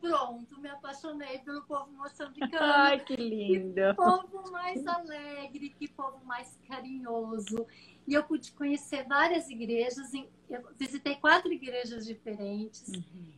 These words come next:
Speaker 1: Nessas quatro igrejas eram línguas diferentes.
Speaker 2: Sim.
Speaker 1: E foi uma, essa experiência também de, de saber o quanto é importante que eu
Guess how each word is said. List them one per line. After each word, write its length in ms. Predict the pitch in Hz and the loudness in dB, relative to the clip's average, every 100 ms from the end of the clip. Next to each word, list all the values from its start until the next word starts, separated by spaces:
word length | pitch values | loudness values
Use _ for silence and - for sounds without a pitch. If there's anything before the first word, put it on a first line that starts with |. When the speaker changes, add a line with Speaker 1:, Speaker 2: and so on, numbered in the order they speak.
| _ | _
Speaker 1:
Nessas 400 | 247 262 277 269 | -8 -4 -6 0
quatro 400 | 311 285 320 302 | 6 6 6 -2
igrejas 460 | 247 240 254 254 269 | -4 -4 -4 -6 -8
eram 280 | 262 277 277 | -6 -4 0
línguas 560 | 302 403 453 403 330 - | 2 2 2 0 0 -2
diferentes. 1080 | 285 - 247 226 226 269 294 359 359 - _ _ - 403 339 - _ _ _ 381 - - - | -12 -6 -6 -6 -10 -12 -10 -6 -6 -8 _ _ -6 -4 -6 -8 _ _ _ -16 -16 -16 -14
Speaker 2:
Sim. 220 | - - - - | -14 -14 -16 -4
Speaker 1:
E 300 | 285 294 - _ - - | -2 -2 -4 _ -18 2
foi 220 | 320 302 | 4 4
uma, 100 | 285 | 0
essa 240 | 277 294 277 | -4 -4 -4
experiência 800 | 269 - 262 254 277 302 - 247 | -8 -8 -6 -2 2 0 0 -8
também 480 | 254 240 254 285 269 | -8 -6 -2 -2 -2
de, 380 | 226 247 254 - _ _ | -8 -8 -8 -12 _ _
de 140 | 214 262 | -8 -2
saber 480 | 311 233 277 294 294 | -2 0 2 0 0
o 100 | 277 | -10
quanto 360 | - 330 339 320 | -2 -2 0 0
é 60 | |
importante 1120 | 302 294 294 - _ 247 247 233 - - 190 _ _ _ _ _ _ _ _ _ | -2 -2 -6 -6 _ -4 -4 -8 -10 -10 -10 _ _ _ _ _ _ _ _ _
que 260 | - 285 277 | -2 0 0
eu 360 | 262 254 254 | 0 0 -2